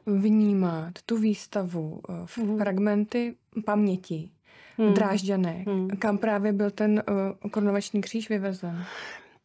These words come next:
Speaker 2: Táli jsem se právě zamyslela tak nad tou, nad tím názvem té výstavy.
Speaker 1: Hmm.
Speaker 2: Fragmenty paměti a nad těmi, eh, tedy jaksi, kteří na té vernisáži promluvili a o čem hovořili.
Speaker 1: Mhm.
Speaker 2: On to samozřejmě není moc zmapované, protože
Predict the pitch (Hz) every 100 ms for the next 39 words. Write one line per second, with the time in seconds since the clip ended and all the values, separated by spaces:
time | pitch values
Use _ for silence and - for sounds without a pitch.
0 | _ _ 202 196 214 226 - 240 247 240
1 | 226 220 214 208 214 208 220 220 214 208
2 | 233 226 214 - 202 190 - - 208 190
3 | 185 196 196 214 202 190 - 190 170 -
4 | - - 214 190 190 - - - 196 180
5 | 196 208 220 190 202 202 214 220 196 196
6 | - - _ _ 214 202 202 214 - 214
7 | 185 202 190 190 190 - 214 202 190 185
8 | - 196 - 196 202 196 185 196 190 175
9 | 180 - 185 190 214 196 185 190 180 185
10 | 214 190 - 190 160 170 160 160 139 180
11 | _ _ - 196 175 170 180 214 214 190
12 | 196 190 175 185 185 185 175 170 180 180
13 | 185 190 180 180 185